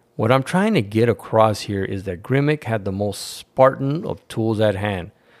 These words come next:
But the point is, they got the job done. Function is what was important to him, not fashion.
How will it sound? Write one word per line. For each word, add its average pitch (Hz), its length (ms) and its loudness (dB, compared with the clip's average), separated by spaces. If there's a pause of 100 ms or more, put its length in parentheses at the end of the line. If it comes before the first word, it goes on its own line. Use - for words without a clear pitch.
(160)
But 110 140 -4
the 113 80 -10
point 151 320 4
is, 143 300 8
they 110 120 2
got 107 420 0 (180)
the 120 80 -2
job 90 540 -2 (320)
done. 92 300 -4 (720)
Function 135 440 2
is 107 140 2
what 98 440 0
was 101 160 -4
important 101 480 0
to 104 100 -4
him, 95 520 -2
not 104 420 -4
fashion. 98 380 -4